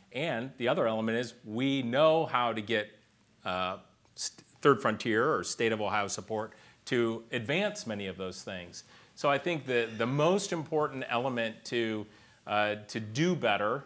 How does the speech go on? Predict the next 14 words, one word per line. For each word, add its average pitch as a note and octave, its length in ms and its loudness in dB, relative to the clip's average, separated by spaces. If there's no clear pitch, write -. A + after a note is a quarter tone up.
uh, G#2 380 0
particularly C3 560 2
in A2 100 4
these G#2+ 200 0
collaborations G#2+ 680 2
where G#2 120 -2
you're G#2 120 -2
bringing G#2 320 0
expertise, G#2+ 600 -4
is G2 180 -4
the - 80 -4
private A2 380 0
sector's F#2+ 460 -4
leadership. G2+ 560 -6